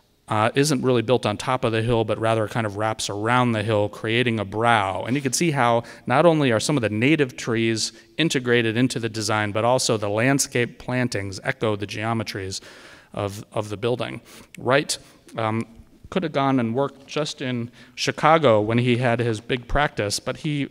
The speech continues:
um, made a choice that was really unusual in his day, which was to build, have his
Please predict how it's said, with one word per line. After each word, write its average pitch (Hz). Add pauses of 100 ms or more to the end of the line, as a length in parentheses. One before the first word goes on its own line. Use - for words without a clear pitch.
(120)
um, 120
made 151
a 135 (380)
choice -
that 127
was 123
really 160
unusual 135
in 113
his 104
day, 107 (380)
which 135
was 123
to 120
build, 139
have 151
his 120